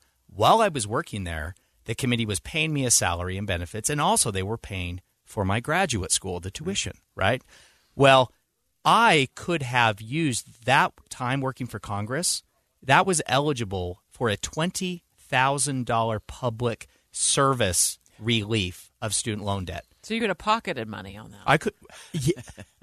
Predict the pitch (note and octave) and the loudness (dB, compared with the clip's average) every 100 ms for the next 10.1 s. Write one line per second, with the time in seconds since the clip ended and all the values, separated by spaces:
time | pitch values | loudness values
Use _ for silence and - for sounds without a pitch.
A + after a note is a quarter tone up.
0 | _ E3+ E3 E3 D#3+ C4 B3 A3+ A3+ F#4 | _ 2 6 6 6 4 2 4 4 4
1 | F3 B2 C#3 F#3 F3 E3 E3 D3 D3 D3 | 4 2 2 2 4 4 4 4 4 2
2 | D3 - B2 - - A3 F#3+ F2 E2+ - | 0 0 0 2 2 4 2 0 -4 -10
3 | - - - E3+ - D#3+ F#3 F#3+ A3+ A#3+ | -12 -14 -8 -8 -2 2 2 2 2 2
4 | - C#4 C4+ A#2+ - _ _ _ - F3 | 4 4 2 0 -4 _ _ _ -2 0
5 | F#3 F3+ - F3 E3 D3 F#3 G#3 G3+ F3+ | 2 2 2 2 2 2 4 4 2 0
6 | E3+ D#3+ D#3+ D3+ B2 F3+ G3+ G#3+ - D#3+ | -6 -2 -2 -2 0 0 2 -2 -4 -4
7 | C#3+ D#3+ C3+ A2+ - - - _ _ _ | -2 -2 0 2 2 2 -2 _ _ _
8 | - - C#3 C3 B2+ B2 B2 _ _ - | -6 0 2 4 2 0 -4 _ _ -20
9 | A2+ - E3+ F3+ E3+ B2+ G2 - A#2+ A2+ | -8 0 4 6 4 2 -2 -6 -6 -8
10 | G2+ | -10